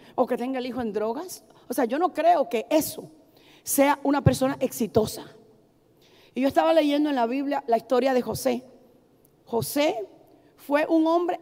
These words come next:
exitoso, llegó a ser el hombre más poderoso de toda la tierra. Llegó a ser gobernador de Egipto. Después del faraón, José era el hombre más importante. José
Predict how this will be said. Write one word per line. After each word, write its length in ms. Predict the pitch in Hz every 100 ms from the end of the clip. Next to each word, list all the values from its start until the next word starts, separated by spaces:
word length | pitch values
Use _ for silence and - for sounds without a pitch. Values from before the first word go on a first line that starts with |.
| 320
exitoso, 840 | 370 - 381 339 - 339 - 269
llegó 220 | 233 247
a 60 | 311
ser 280 | 359 349 -
el 140 | 294
hombre 240 | 320 339 311
más 140 | 302
poderoso 560 | - 330 254 285 294 311
de 100 | 233
toda 220 | 226 226
la 140 | 214
tierra. 360 | - 262 202 - _ _ _ _
Llegó 200 | 220 226
a 60 | 262
ser 140 | 285
gobernador 540 | 262 247 220 202 214 214
de 60 |
Egipto. 460 | 220 262 - - - - 233
Después 320 | 226 269 285
del 140 | 339
faraón, 580 | - 277 247 320 453 440 - - -
José 340 | - 240 - 294
era 120 | 294
el 40 |
hombre 280 | 302 294 262
más 180 | 254 294
importante. 640 | 269 233 226 240 254 - - - - - _ _ _ _ _
José 680 | - 254 - 349 202 240